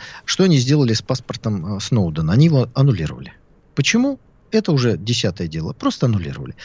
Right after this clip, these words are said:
Что это значит? Товарищ Сноуден влетел в Российскую Федерацию с паспортом, а вылететь из Российской Федерации не может. У него нет паспорта. Вот Артур Смольянинов уехал в Латвию по российскому паспорту. Россия говорит: «Паспорт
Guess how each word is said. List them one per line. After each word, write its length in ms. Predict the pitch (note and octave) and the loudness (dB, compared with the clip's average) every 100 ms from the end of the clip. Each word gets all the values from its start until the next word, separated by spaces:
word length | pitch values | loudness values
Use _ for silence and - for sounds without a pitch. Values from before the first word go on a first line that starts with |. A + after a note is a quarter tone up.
| - | -10
Что 140 | - A#3+ | -2 0
это 140 | C#3+ | 2
значит? 360 | B2 E2 E2+ - - - | 2 0 -4 -12 -18 -8
Товарищ 420 | B2+ F3 F#3+ E3+ - | -2 2 2 0 -2
Сноуден 500 | - G3 F#3 A#2 G#2+ | -4 0 0 2 0
влетел 400 | G2+ D3 F3+ G3 | 0 0 2 0
в 60 | A#2+ | 0
Российскую 460 | A#2+ B2+ C3+ - A#2+ | -2 -2 -4 -6 -6
Федерацию 520 | C3 C3+ G#2 - A2 | -2 0 0 -4 -8
с 80 | - | -4
паспортом, 560 | A#3 - - - C3+ - _ - - - - | -2 -2 -4 -8 -12 -16 _ -20 -20 -20 -12
а 100 | - | -6
вылететь 480 | B2+ G3+ G#3 - F2+ | -4 -4 -6 -8 -12
из 80 | G#2 | -8
Российской 400 | A2 G#2+ G2 G#2+ | -8 -8 -10 -10
Федерации 480 | G#2+ G2+ G2 F#2 C#3+ | -8 -6 -4 -2 2
не 160 | D3+ | 4
может. 420 | D#3+ G#2 D2 - - C3+ | 4 2 -2 -10 -4 2
У 40 | |
него 160 | D3+ E3 | 4 4
нет 180 | D#3+ - | 2 0
паспорта. 460 | G#2 - - - - - _ _ - - - - | -6 -8 -12 -20 -20 -20 _ _ -20 -20 -8 -2
Вот 240 | F3 - - - - | -2 -2 -20 -10 -6
Артур 280 | F3+ B3 | -6 -6
Смольянинов 720 | A3 F#3 F3+ D#3 B2 F2 - - | -8 -4 -2 0 -2 -4 -10 -8
уехал 600 | G#3 G#3 F#3 A2 - D2 D2 | 0 2 2 0 -4 -10 -6
в 100 | A#2+ | 0
Латвию 480 | A3+ B3 - F#2 | 0 0 -2 -4
по 300 | D#3 F#3 B3+ E3 | -2 0 -2 -2
российскому 540 | G#2 - E3+ - F#2 | -4 -2 -2 -4 -6
паспорту. 540 | - - - - - - - - - | -6 -8 -10 -16 -16 -18 -20 -14 -2
Россия 380 | A#2+ B2+ C#3 G#2 | 0 2 0 0
говорит: 340 | G2+ F2+ F#2+ - _ _ _ _ | -2 -2 -4 -10 _ _ _ _
«Паспорт 500 | E3+ F#3+ - G3+ - | -4 -2 -4 -8 -8